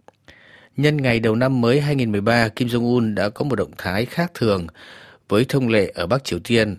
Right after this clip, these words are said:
đọc một bài diễn văn trên truyền hình gửi đến toàn dân thông điệp mạnh mẽ,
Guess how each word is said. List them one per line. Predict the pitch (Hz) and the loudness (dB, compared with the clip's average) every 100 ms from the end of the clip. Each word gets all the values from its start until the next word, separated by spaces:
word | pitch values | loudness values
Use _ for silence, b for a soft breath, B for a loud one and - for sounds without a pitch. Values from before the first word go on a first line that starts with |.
| - | -6
đọc | 104 101 | -4 -2
một | 98 90 | -4 -2
bài | 95 90 | -2 -2
diễn | 92 110 | -8 -4
văn | 120 113 | -2 0
trên | 110 101 | -2 -2
truyền | 98 | -4
hình | 87 98 85 80 | -2 -4 -4 -6
gửi | 90 | -6
đến | 82 90 127 - | -4 -4 -4 -2
toàn | 92 87 | -4 0
dân | 107 104 | 0 0
thông | - 117 | -4 -4
điệp | 107 92 | -4 -4
mạnh | 98 101 92 | -4 -4 -2
mẽ, | 98 127 | -2 -2